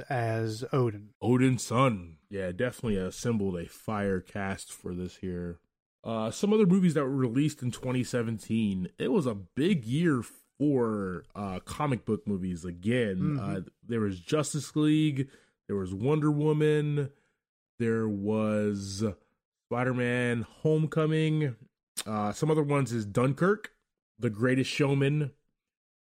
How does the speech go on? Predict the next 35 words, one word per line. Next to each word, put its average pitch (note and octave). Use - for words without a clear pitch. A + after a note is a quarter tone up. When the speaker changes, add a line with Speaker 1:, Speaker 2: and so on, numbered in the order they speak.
Speaker 2:
Jumanji, B2
Welcome A#2
to A#2+
the G#2+
Jungle. A#2+
That G#2
was G2+
just F#2
a F2+
fun G2
movie. G2
Speaker 1:
Oh, A2+
yeah. A2+
Speaker 2:
Uh, F#2+
St-, -
Star C3
Wars, C3+
The A#2+
Last A#2
Jedi, B2+
and G#2+
then G#2+
Speaker 1:
Oh. F2
Speaker 2:
Split. -
Uh, -
that G2+
weird A2
movie, G2+
that G#2+
weird G#2+
M. A2
Night G2+
Shyamalan G2
movie F#2
that F#2